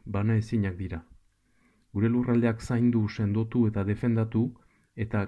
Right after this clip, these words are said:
klima uzkailketa muga mailaren azpian atxiki, hau dena gure bizien baldintzak zaindu eta berreskuratzea da. Azkenean,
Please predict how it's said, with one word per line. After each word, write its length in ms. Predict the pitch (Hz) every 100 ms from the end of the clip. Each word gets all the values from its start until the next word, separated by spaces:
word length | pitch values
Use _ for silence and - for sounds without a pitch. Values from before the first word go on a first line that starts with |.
| -
klima 420 | 113 113 123 113 101
uzkailketa 640 | 113 - 117 110 117 117
muga 280 | 110 110 113
mailaren 460 | 113 110 110 107 101
azpian 480 | 95 - 120 113
atxiki, 400 | 110 110 117 117 120 - _ - _ _ _
hau 120 | 120
dena 300 | 120 123 120
gure 260 | 120 117 113
bizien 440 | 113 110 - 120
baldintzak 560 | 110 104 110 113 123 123
zaindu 440 | - 117 110 110 120
eta 180 | 120
berreskuratzea 720 | 101 107 113 - 117 101 - 85 80
da. 80 | - _ _ _ _ _ _ _ _ -
Azkenean, 560 | 107 - 123 127 127